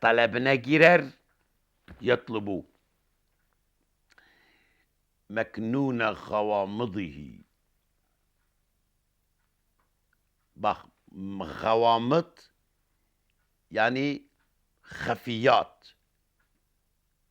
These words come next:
مکنون خزینه‌leri، gizli ve gamıt.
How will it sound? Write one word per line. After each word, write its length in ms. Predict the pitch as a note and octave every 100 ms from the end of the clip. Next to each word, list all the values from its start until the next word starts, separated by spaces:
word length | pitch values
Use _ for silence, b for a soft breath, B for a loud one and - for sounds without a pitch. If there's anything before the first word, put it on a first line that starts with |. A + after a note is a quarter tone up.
| _
مکنون 800 | F2+ A#2 - A#2+ B2 D#3 E3 E3 - _ _ _ _ _ _ _ _ _ _ _ _ _
خزینه‌leri، 1120 | - - C3 G#2+ A#2+ B2 B2+ B2+ C3 B2+ F2 _ _ _ _ _ _ _ _ _ _ _ _ _ _ _ _
gizli 800 | - C3 A#2 A#2 D3 E3 D#3+ C3 _ _ _ _ -
ve 220 | A#2 A#2 F2
gamıt. 720 | A#2 B2+ C3 C#3+ A2+ _ _